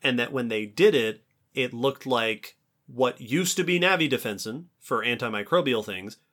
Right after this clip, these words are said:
changed into what they called navitoxin. <laughs> Very cool.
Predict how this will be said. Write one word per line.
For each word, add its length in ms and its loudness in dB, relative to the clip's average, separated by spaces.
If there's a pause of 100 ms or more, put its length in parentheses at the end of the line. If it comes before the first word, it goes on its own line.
(240)
changed 340 2
into 300 2
what 180 2
they 140 6
called 440 2 (120)
navitoxin. 800 -2 (360)
<laughs> 340 -12
Very 260 6
cool. 320 2